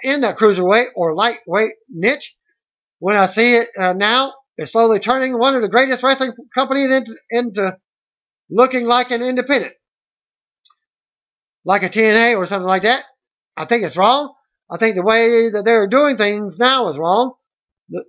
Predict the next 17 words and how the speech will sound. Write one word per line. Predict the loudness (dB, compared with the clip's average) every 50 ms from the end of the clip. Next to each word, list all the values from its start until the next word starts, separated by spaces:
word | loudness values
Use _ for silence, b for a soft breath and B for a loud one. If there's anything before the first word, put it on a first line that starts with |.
| _ _
the | -10 -10 -8
style | -6 -4 -2 0 0 0 0 0 -2 -2 -4 -4
of | -4 -2
wrestling | 0 0 0 0 0 -2 -4 -4
should | -4 -4 -2 0 0 0 -2 -4
be | -6 -6 -6 -6 -4 0
part | 2 2 2 0 -2
of | -4 -2 -2
a | -4 -6
card, | -2 0 0 2 2 0 -2 -6 -12 _ _ _ _ _ _ _ _ _ _ _ _ _ _ -2
but | -2 -2 0 2
not | 2 2 2 0 -2 -8 _ _ _ _ _ _ _ 0
every | 2 2 2 2 -2 -4 -6
freaking | -4 -2 -2 0 0 -2 -6 -8 -4
match. | -2 0 0 0 0 -4 -8 -14 -18 -20 _ _ _ _ _ b b b b b b b _ _ _ _ _ _ _ _
That's | -2 -2 -2 -2
bullcrap." | 0 2 4 4 4 4 2 0 0 0